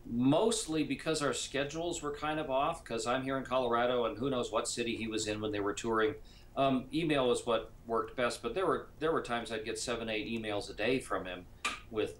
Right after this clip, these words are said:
with comments on this or ideas back and forth. And there's a lot of stuff about alchemy in Clockwork Angels and Clockwork Lives, that it's a steampunk world where alchemy works. So the watchmaker can create gold, and there's, like, this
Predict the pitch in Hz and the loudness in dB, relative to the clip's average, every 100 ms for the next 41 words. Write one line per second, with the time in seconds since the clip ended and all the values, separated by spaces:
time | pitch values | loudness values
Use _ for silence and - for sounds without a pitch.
0 | - 113 101 - - - - - - - | -12 -4 -4 -4 -14 -18 -18 -20 -16 -2
1 | 117 110 104 117 107 101 101 104 101 98 | 0 0 -2 -2 -2 -2 -4 -2 -2 -2
2 | 101 104 - - - - 101 101 101 - | -2 -2 -2 -6 -10 -2 0 0 -4 -4
3 | 104 98 98 - - - - - 117 117 | 0 2 0 -10 -18 -18 -16 0 2 4
4 | 110 107 - - - 120 127 135 180 170 | 2 -6 -10 -16 -2 0 2 4 4 2
5 | - 143 135 117 117 - 107 110 120 139 | 0 -2 -2 -2 -2 -2 -4 -4 -2 -2
6 | 139 151 147 - - - - 127 131 131 | 0 -2 -4 -12 -20 -20 -8 -4 -2 -2
7 | 131 135 131 131 131 131 123 123 127 120 | 0 0 2 -2 -2 -4 -4 -6 -6 0
8 | 120 - 127 117 117 117 117 110 120 - | 0 2 -2 0 0 0 -2 -2 -2 0
9 | 117 - - - - 160 156 147 139 127 | 0 0 -10 -10 -4 0 2 0 2 2
10 | 127 113 113 110 110 123 117 110 101 92 | 2 4 2 4 2 0 -2 -2 0 -2
11 | - - 101 98 98 101 104 110 101 104 | -2 -4 -2 0 2 2 2 -4 -6 -6
12 | 104 101 104 98 92 117 120 120 110 95 | -8 -8 -2 -2 0 4 6 6 4 0
13 | 98 95 98 95 - 95 - | -2 -4 -4 -6 -6 -6 -6